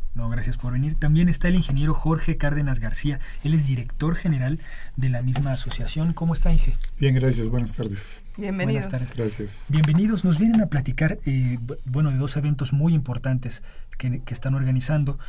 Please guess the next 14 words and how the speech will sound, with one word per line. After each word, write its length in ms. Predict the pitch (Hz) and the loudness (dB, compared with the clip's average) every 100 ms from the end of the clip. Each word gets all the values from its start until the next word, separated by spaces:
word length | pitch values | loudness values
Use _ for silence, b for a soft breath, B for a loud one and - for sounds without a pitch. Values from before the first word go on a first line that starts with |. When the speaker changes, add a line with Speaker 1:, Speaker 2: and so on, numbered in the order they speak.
| B | B
Speaker 1:
Primero, 360 | - 143 202 214 | -2 2 2 2
pues, 200 | 147 - | 0 -4
están 340 | - 139 143 - | -4 -2 -4 -4
celebrando 600 | - 127 123 143 143 139 | -4 -2 0 0 0 -2
su 220 | 139 131 - - | -4 -4 -6 -8
de-, 140 | 160 | -8
su 180 | - - | -6 -4
veinteavo 480 | 127 127 139 160 156 | -2 -2 0 0 0
aniversario. 720 | 131 123 117 - 131 135 127 B B B | 0 -2 -4 -4 -2 -2 -4 B B B
Supongo 360 | - 123 151 139 | -8 -4 -2 -2
que 40 | |
están 200 | - 143 | -4 -2
muy 160 | 143 135 | 0 -2
emocionados. 720 | 127 123 135 156 143 139 | -2 -2 0 0 -2 -6